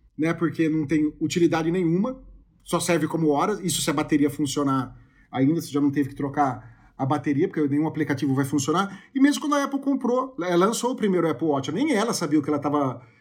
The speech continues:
o que ela tava fazendo, né? Só agora, depois de um tempo, que ela viu a real finalidade do Apple Watch e pegou e levou pra parte de saúde. Tanto é que vários desenve-, desenvolvedores de software pro Apple Watch pararam de desenvolver,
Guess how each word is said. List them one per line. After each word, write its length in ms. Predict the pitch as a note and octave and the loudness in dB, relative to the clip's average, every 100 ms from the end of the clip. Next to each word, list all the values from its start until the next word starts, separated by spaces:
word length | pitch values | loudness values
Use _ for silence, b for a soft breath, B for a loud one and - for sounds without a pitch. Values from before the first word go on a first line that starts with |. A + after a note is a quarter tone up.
| B | B
o 60 | C3+ | -2
que 100 | D#3+ | 2
ela 100 | D#3 | 2
tava 220 | D3+ C#3+ | 0 -2
fazendo, 480 | D3 C#3+ C#3 B2 A#2 | 0 0 0 0 -2
né? 240 | C#3+ D#3+ - b b | -2 -4 -10 b b
Só 220 | - F3 A#3 | -4 0 2
agora, 420 | G#3 D#3+ F3 A#3 | 2 0 2 0
depois 400 | E3+ - E3+ D#3 | -2 2 2 4
de 80 | E3+ | 2
um 100 | E3+ | 0
tempo, 440 | D#3+ F3+ A3 A#3+ B B - | -2 0 -2 -8 B B -4
que 60 | |
ela 160 | F3+ F3 | 0 0
viu 280 | A#2+ F3+ C4 C4 | 0 -2 0 0
a 160 | D#3 C#3 | 0 0
real 300 | D3 D#3 F3+ | 2 0 0
finalidade 640 | - E3 D3+ C#3 C#3+ C#3+ | -2 0 2 0 0 0
do 100 | C#3 | 0
Apple 200 | C#3 C#3 | 0 0
Watch 320 | C3+ D#3 E3+ B3 | 0 0 -2 -6
e 80 | |
pegou 260 | G#3+ F#3+ E3 | -2 0 2
e 40 | |
levou 200 | G#3+ G#3+ | 2 0
pra 140 | G#3+ A3 | -2 -2
parte 260 | G#3+ G3+ | -2 -2
de 100 | G3+ | -2
saúde. 640 | F#3+ C4+ E4+ A#3 - - - B B B B | -2 -2 2 2 2 -4 -12 B B B B
Tanto 320 | F#3+ G3 F3+ | 2 4 0
é 140 | A3 | 0
que 140 | A#3 A3 | -2 0
vários 320 | E3 A#3+ A3+ | 2 2 0
desenve-, 500 | A3 G#3+ F#3 F#3 - | 0 0 2 0 -2
desenvolvedores 840 | C#3 C#3+ D#3+ E3 E3 D3 D3+ C#3 | -4 0 0 0 0 2 0 0
de 100 | C#3+ | -2
software 460 | - D#3+ D3 - C#3 | -2 -2 -2 -2 -2
pro 160 | D#3 | 0
Apple 200 | C#3+ D3 | 0 0
Watch 320 | C3 D#3+ F#3+ | 0 0 -2
pararam 380 | - D4+ A3 D#3+ | -2 0 2 0
de 100 | C#3 | 0
desenvolver, 640 | C3+ D3+ D3+ F#3 C4 A#3 - | -2 0 0 0 0 -2 -4